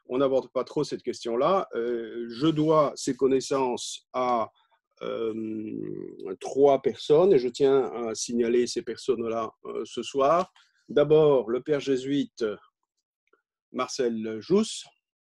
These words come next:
qui a beaucoup travaillé, euh, l'oralité,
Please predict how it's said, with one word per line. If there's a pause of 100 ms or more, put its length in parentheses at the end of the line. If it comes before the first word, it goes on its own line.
(360)
qui
a
beaucoup
travaillé, (320)
euh,
l'oralité,